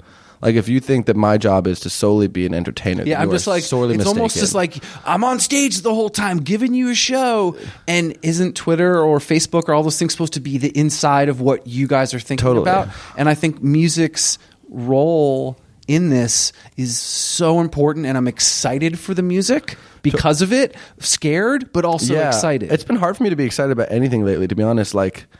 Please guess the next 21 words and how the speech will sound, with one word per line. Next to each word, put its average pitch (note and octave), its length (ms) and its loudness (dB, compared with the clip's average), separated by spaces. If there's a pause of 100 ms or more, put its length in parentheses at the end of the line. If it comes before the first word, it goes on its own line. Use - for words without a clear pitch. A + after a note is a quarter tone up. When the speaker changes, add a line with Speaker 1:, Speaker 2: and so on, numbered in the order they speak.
(580)
Speaker 1:
obviously, A#2+ 420 2
I G2+ 40 2
put G#2+ 180 -2
a G2 60 2
lot G2 180 2
into G2 140 0
this F#2 180 -6
record, F#2 320 -2
and G2 80 -2
I'm F#2 100 0
really F#2+ 180 0
proud F#2+ 280 2
of E2+ 80 0
it. - 240 -2 (100)
But G2+ 240 0
in G2+ 300 2
times A#2 300 0
like F#2 180 2
these, G2 320 0
it's, - 180 -6
like, - 300 -4